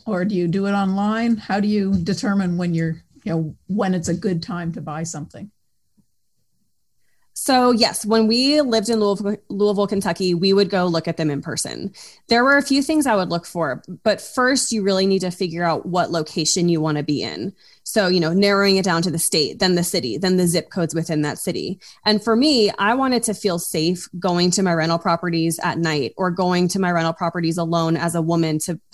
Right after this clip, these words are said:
Speaker 2: to pick up rent. So there were certain areas that I stayed away from because we knew that the crime rates were higher. So we narrowed it down based on zip codes first. Then there were a couple metrics that I looked at. First was the cash flow.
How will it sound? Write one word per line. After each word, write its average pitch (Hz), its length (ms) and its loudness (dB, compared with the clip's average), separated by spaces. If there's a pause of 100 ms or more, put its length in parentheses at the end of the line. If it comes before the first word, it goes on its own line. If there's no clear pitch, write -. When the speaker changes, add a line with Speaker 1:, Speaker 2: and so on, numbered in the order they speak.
Speaker 2:
to 190 120 -8
pick 190 200 -4
up 165 160 -4
rent. - 360 -4 (280)
So 202 340 4
there 202 180 4
were 202 120 4
certain 214 360 2
areas 175 420 -2
that 175 100 0
I 170 80 -2
stayed 175 240 -4
away 165 260 -4
from 196 260 -2
because 180 280 -2
we 175 80 4
knew 170 140 2
that 165 120 -4
the 175 80 -6
crime 165 320 -6
rates 160 240 -6
were 156 100 -10
higher. - 520 -12 (320)
So 226 160 2
we 214 180 4
narrowed 220 320 4
it 254 100 0
down 196 600 0
based 185 260 -4
on 214 160 2
zip 190 160 -4
codes 196 220 -4
first. 170 500 -6 (240)
Then 240 140 4
there 254 100 2
were 254 140 4
a 233 40 0
couple 202 280 2
metrics 170 580 -2
that 170 220 0
I 170 300 0
looked 151 360 -6
at. 90 200 -10 (120)
First 220 380 0
was 208 180 2
the 185 100 -2
cash - 360 -4
flow. - 340 -10